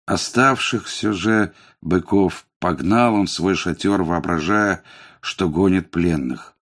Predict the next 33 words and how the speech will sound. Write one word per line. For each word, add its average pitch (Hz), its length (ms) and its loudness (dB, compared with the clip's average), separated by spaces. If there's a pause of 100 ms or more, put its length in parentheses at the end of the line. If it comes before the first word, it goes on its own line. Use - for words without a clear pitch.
(420)
Ужасно 90 680 0
истязал 87 500 0
быков 82 400 -4
Аякс 82 400 -2
в - 80 -10
своём 76 280 -6
шатре. 69 560 -12 (500)
Он 104 180 4
радовался 117 640 4
их 104 200 2
мучениям 104 640 2
и - 20 2
смерти, 90 720 -2 (400)
ведь 90 180 0
для 104 140 4
него 107 480 6
в 90 60 -4
его 98 260 2
безумии 101 760 4 (300)
это 101 260 0
были 107 220 2
не 101 160 4
быки, 101 500 2
а 80 140 -2
сыновья 80 500 -2
Атрея. 85 580 -2 (720)
И, 78 60 -6
наконец, 87 480 2
понемногу 90 540 0
стал 90 260 -2
проясняться 87 720 -2
разум 82 400 -2
Аякса. 85 760 -6